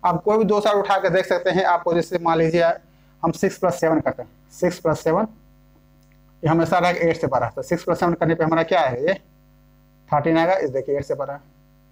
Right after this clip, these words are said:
चाहे आप सेवन प्लस एट ले सकते हैं, सेवन प्लस एट ले लीजिए,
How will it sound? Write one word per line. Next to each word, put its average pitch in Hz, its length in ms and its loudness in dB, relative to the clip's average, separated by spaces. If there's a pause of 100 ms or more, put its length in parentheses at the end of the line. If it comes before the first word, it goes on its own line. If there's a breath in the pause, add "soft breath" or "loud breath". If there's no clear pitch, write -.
(540 soft breath)
चाहे 180 160 2
आप 180 60 -4
सेवन 185 260 2
प्लस 190 200 0
एट 180 140 2
ले 185 120 2
सकते 170 220 -2
हैं, 165 180 -4
सेवन 165 300 0
प्लस 170 200 0
एट 160 240 -4
ले 170 60 4
लीजिए, 170 340 -4